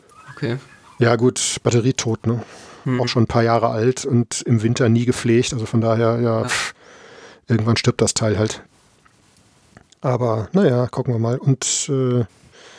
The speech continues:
Speaker 2: Sophias Moped war ja irgendwann Anfang des Jahres in der Werkstatt nochmal,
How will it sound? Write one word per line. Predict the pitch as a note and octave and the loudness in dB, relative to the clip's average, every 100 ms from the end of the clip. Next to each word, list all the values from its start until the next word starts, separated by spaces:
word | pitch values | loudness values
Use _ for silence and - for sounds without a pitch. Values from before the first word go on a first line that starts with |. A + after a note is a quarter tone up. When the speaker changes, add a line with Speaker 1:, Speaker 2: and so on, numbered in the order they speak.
| - - _ _ _ _ _ _ _ _ _ | -20 -20 _ _ _ _ _ _ _ _ _
Speaker 2:
Sophias | - B2 C#3 C#3+ - | -4 -2 0 0 0
Moped | C#3+ - C#3 - - - | 0 2 0 -2 -6 -6
war | B2+ B2+ | -2 2
ja | C3 B2+ | 2 0
irgendwann | C#3 C3+ C3 C#3 | 0 0 0 0
Anfang | B2+ C3 | 0 0
des | A#2+ - | 0 0
Jahres | B2+ D#3 E3 | 0 -2 -2
in | D#3+ | 0
der | D3+ D3 | 0 -2
Werkstatt | D3 - D3 | -4 -4 -4
nochmal, | D3+ - C#3+ C#3+ | -4 -2 0 0